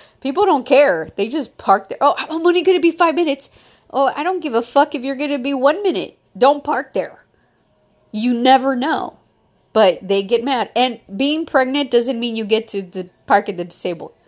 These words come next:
You're not disabled. You're pregnant. Okay?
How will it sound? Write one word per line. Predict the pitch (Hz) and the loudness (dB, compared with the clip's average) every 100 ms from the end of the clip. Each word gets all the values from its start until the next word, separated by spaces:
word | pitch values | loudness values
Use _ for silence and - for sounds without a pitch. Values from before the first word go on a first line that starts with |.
| _ | _
You're | 208 254 | 0 2
not | 277 294 | 4 0
disabled. | 311 277 226 190 180 | 2 0 0 -4 -4
You're | 185 | 0
pregnant. | 240 233 196 - _ _ _ _ _ _ _ _ - | 2 2 0 -12 _ _ _ _ _ _ _ _ -10
Okay? | 196 214 214 233 | -6 -4 -4 -6